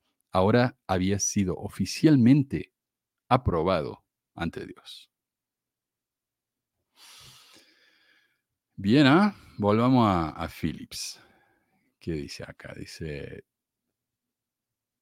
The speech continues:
Ok. Resulta que se le hace un pedido bastante raro a Phillips, luego de que se le da la, la segunda unción.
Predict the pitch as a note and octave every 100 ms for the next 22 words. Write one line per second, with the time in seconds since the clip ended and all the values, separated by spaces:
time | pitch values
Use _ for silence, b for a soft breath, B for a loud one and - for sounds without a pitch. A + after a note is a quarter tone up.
0 | _ _ _ _ _ _ _ _ _ _
1 | _ - F2 - _ _ b b b b
2 | b b b b _ _ _ _ _ _
3 | _ _ _ _ - C#3 - A3+ A#3 C#3
4 | B2 B2 C#3+ - D#3 A#2+ A2 C3+ G#2 -
5 | D3 G#2+ G2 A2 E2 - D2+ D2 - -
6 | - F#2 F#2 F#2+ E2+ F2 E2 D#2 D#2 D#2+
7 | D2+ C#2 C2+ - E2+ E2 D#2+ D#2 C#2 D2+
8 | - -